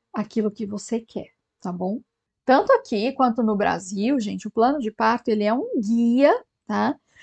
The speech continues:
No Brasil, ele pode ser uma proteção legal maior pra você. É... no Japão, eles têm o Basu Puran, que já vem pronto, né? Então, é do inglês birth plan.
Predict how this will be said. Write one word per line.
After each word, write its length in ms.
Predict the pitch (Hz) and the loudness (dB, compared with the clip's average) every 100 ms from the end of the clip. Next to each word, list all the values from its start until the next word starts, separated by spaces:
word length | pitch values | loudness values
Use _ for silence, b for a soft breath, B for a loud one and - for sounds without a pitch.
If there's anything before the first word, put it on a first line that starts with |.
| b - | b 2
No 120 | 247 | 4
Brasil, 460 | 285 294 226 254 262 | 6 4 2 2 4
ele 240 | 240 233 | 4 0
pode 400 | - 240 277 277 | 4 4 4 2
ser 200 | - 254 | -2 0
uma 140 | 240 | 0
proteção 500 | 233 240 240 214 220 | 0 0 0 -2 0
legal 400 | 214 214 208 208 | 2 2 4 4
maior 640 | 208 214 247 214 196 220 285 | 4 4 4 6 6 6 4
pra 120 | 269 214 | -2 -4
você. 520 | 196 - 202 190 247 - _ _ _ - _ _ _ _ _ _ | -6 -8 -2 0 -2 -8 _ _ _ -20 _ _ _ _ _ _
É... 560 | 220 233 233 226 226 220 _ _ _ _ _ _ _ | -4 -2 0 0 -2 -6 _ _ _ _ _ _ _
no 180 | 226 269 | 4 6
Japão, 800 | 277 269 269 233 254 269 226 208 - | 6 4 4 6 6 6 4 0 2
eles 320 | 233 247 - | 2 2 -2
têm 340 | - 247 277 | -2 2 4
o 60 | 247 | 2
Basu 460 | 208 208 220 - 214 | 4 4 2 -2 -8
Puran, 580 | 233 214 196 190 226 233 | -4 0 2 2 -2 -6
que 120 | 220 | -4
já 140 | 208 202 | -2 -2
vem 280 | 220 220 - _ | -2 -4 -6 _
pronto, 680 | - 254 202 196 196 277 294 277 | 0 0 0 -4 -2 -2 -2 -2
né? 320 | 240 202 208 - _ _ | -4 -4 -6 -12 _ _
Então, 240 | - 196 202 | -6 -4 -2
é 240 | 196 185 | -2 -2
do 180 | 190 226 | 0 0
inglês 460 | 226 208 196 190 185 | 2 2 2 2 0
birth 560 | 180 202 269 359 - _ | 4 6 4 2 -12 _
plan. 460 | 233 214 185 170 | 2 4 2 -4